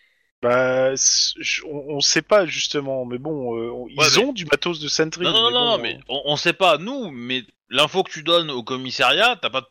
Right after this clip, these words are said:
Speaker 2: t'as pas besoin de donner des preuves, hein. Euh, je veux dire, euh, tu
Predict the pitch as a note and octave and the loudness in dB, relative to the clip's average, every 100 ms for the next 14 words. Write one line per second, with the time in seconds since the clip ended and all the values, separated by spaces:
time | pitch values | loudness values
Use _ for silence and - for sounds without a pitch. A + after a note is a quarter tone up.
0 | - B2+ B2+ A#2+ B2 C#3 E3+ C#3 C3 C3+ | -8 -4 -4 -6 -4 -4 -2 -4 -2 -2
1 | D#3 G3+ A#2 C#3+ - - F#2 G2 G2+ G#2 | 4 4 2 -4 -12 -16 -12 -10 -8 -6
2 | C#3+ D#3+ A2 F#2+ F2+ F#2 | -2 0 2 0 -2 -6